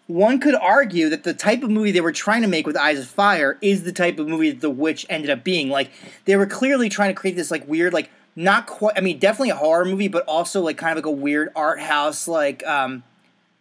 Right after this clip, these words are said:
uh, existential film about, like, you know, evil and about America, and, like, uh, I don't, I'm not s-, I'm not quite sure if they got there with Eyes of Fire. I feel like, again, I feel like when I watched The Witch, I was like,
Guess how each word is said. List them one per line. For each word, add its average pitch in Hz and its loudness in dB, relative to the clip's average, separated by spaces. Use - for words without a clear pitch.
uh, 185 2
existential 202 2
film 185 0
about, 160 2
like, 139 0
you 156 -4
know, 127 0
evil 196 2
and 165 -2
about 139 -2
America, 180 2
and, 147 -2
like, 131 -2
uh, 135 0
I 151 0
don't, 175 0
I'm 165 2
not 202 4
s-, 196 -6
I'm 185 0
not 202 4
quite 269 -2
sure 262 0
if 214 -6
they 208 2
got 151 -2
there 233 0
with 220 -2
Eyes 214 2
of 208 -6
Fire. 226 0
I 160 -2
feel 208 0
like, 170 0
again, 170 2
I 151 2
feel 208 0
like 175 0
when 180 0
I 170 0
watched 170 0
The 160 -2
Witch, 170 -2
I 175 2
was 156 -2
like, 147 -6